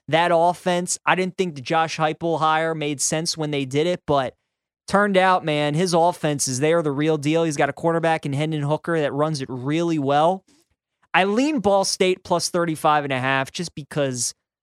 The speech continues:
my God, that's a lot of points in the first game. You gotta remember, there are no preseason games in college football. Tennessee's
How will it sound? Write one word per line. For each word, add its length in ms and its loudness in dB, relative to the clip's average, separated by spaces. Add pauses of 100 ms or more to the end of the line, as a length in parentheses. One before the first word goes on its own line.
(140)
my 200 0
God, 360 -2
that's 200 -4
a 40 -4
lot 220 -2
of 80 -8
points 300 -6
in 60 -6
the 80 -8
first 320 -8
game. 200 -8
You 80 -6
gotta 180 4
remember, 260 -2
there 120 0
are 20 -2
no 180 0
preseason 680 -4
games 260 -2
in 80 -6
college 340 -2
football. 460 -2 (300)
Tennessee's 540 0